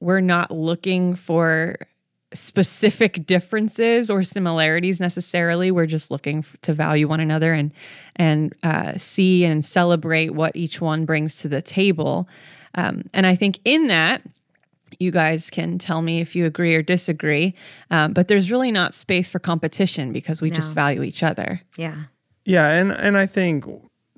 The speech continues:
Speaker 3: yes, validation is, like, the foundation of it, but there's no, there's no striving for power or
Speaker 2: Right.
Speaker 3: control.
Speaker 1: Yeah.
Speaker 3: It's,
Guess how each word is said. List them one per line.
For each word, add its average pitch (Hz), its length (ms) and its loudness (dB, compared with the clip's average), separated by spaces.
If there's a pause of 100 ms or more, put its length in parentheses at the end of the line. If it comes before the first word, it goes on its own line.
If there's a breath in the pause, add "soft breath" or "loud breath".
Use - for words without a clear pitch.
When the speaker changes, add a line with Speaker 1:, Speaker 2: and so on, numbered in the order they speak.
(120)
Speaker 3:
yes, 139 340 0
validation 131 800 -2
is, 113 220 -2
like, 113 240 -2
the 113 100 -8
foundation 117 560 -2
of 123 160 2
it, 131 160 0 (400 loud breath)
but 151 160 0
there's 165 220 2
no, 165 360 2 (380 soft breath)
there's 147 380 -2
no 165 100 4
striving 131 560 0
for 113 160 -6
power 104 560 -6
or 127 280 0
Speaker 2:
Right. 156 100 -4
Speaker 3:
control. 120 720 -2 (100)
Speaker 1:
Yeah. 143 100 2
Speaker 3:
It's, - 280 -4